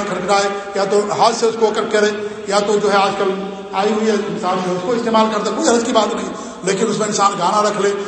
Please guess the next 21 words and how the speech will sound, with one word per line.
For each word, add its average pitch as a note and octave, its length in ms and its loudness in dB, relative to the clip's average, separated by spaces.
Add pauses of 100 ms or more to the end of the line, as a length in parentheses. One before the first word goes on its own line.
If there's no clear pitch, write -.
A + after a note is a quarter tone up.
(140)
اس F#3+ 180 -2
میں G#3+ 80 0
انسان G3+ 260 2
ایسا G#3+ 160 2 (100)
ٹون G#3+ 200 0
رکھ G#3+ 140 0
لے G#3 60 4
جو G3+ 140 2
حرام G3+ 280 2
ہے G#3+ 60 -2
شریعت G#3 320 0
کے A3 60 0
اندر، G3+ 200 0 (280)
میوزک A3 400 0
ہو A3 60 10
اس A3 140 4
کے A3+ 100 2
اندر، G#3+ 180 0 (420)
تو G3+ 60 -4
یہ، G3+ 60 6 (300)
یہ G3+ 120 2